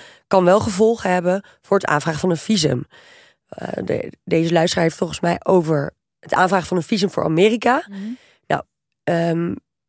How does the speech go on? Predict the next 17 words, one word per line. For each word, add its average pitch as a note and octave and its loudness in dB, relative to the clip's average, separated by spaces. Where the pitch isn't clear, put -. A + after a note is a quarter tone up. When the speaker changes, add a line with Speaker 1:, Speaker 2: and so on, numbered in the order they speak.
Speaker 1:
je F3 -10
kan G#3+ 2
natuurlijk A#3 0
altijd F3+ 0
een E3+ -2
esta F#3+ 2
aanvragen, D3 0
hè? G#3+ 0
Dat B3 -2
je - -8
dan D#3+ 0
voor F#3 0
negentig F#3 4
dagen F#3 2
kan F3 2
je E3+ 0
dan D3+ 0